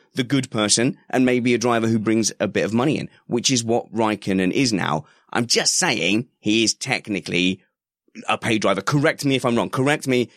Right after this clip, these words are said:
if he is actually being paid, uh, you know, eight million pounds a year to drive for, for, for Sauber or, uh, sorry, for Alpha. You know, I don't know. But from, from what I can see, he's a paid driver,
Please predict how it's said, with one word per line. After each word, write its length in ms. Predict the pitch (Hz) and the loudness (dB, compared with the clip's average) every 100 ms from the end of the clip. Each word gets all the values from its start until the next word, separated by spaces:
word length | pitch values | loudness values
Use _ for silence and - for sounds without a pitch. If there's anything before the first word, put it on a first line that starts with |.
| _ - | _ -8
if 120 | 107 | -2
he 200 | 113 110 | 2 2
is 60 | |
actually 380 | 107 113 - 110 | 2 0 -2 0
being 220 | 101 107 | 2 0
paid, 440 | 104 107 101 101 - - - | 2 2 4 2 0 -10 -10
uh, 60 | 67 67 | -10 -8
you 140 | 69 113 | -4 -2
know, 100 | 87 | 0
eight 160 | 104 87 | 0 0
million 280 | 107 104 | 0 0
pounds 260 | 95 101 95 | 0 -2 0
a 60 | 95 | 0
year 160 | 98 | 0
to 100 | 87 | 0
drive 340 | 90 98 90 87 | -2 0 0 -2
for, 320 | - 90 85 | -4 -2 -2
for, 460 | - 87 85 82 - _ | -4 -2 0 -2 -6 _
for 80 | - | -2
Sauber 360 | 123 101 76 69 | 0 0 -2 -2
or, 240 | 80 69 | -2 -2
uh, 40 | |
sorry, 200 | 71 92 | -2 -2
for 100 | 80 | -2
Alpha. 380 | 69 95 - 80 - _ _ _ _ | -2 -2 -2 -8 -8 _ _ _ _
You 140 | 123 117 | -4 0
know, 120 | 98 | 0
I 80 | 101 | 0
don't 140 | 101 | 0
know. 160 | 95 76 | -2 -2
But 260 | 107 - - | -6 -6 -4
from, 240 | 135 104 | -4 -4
from 320 | - 120 113 | -2 0 0
what 160 | 117 143 | 0 0
I 100 | 156 | 0
can 160 | 151 | -2
see, 340 | 107 90 98 107 _ _ _ | -2 0 0 -2 _ _ _
he's 200 | - 113 | -2 -2
a 60 | 101 | 0
paid 200 | 107 98 | -2 0
driver, 360 | 120 117 76 | 0 0 -2